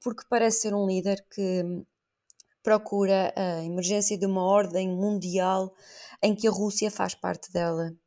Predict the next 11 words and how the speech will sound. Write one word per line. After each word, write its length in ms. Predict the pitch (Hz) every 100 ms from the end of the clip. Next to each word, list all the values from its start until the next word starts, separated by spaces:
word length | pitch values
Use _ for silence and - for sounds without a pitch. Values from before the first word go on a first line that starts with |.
| - - - - _
Por 140 | - 208
exemplo, 300 | 202 190 196
Lavrov 520 | 208 180 196 196 185
chegou 360 | - - 196 185
hoje 420 | 185 180 165 - - _ _ _ _ _ -
ao 120 | 196
Brasil. 500 | 170 170 151 151 160 _ _ _ _ -
Lavrov 420 | 185 175 190 180
entregou 340 | 196 190 180
uma 200 | 190 190
carta, 520 | 190 196 185 - 190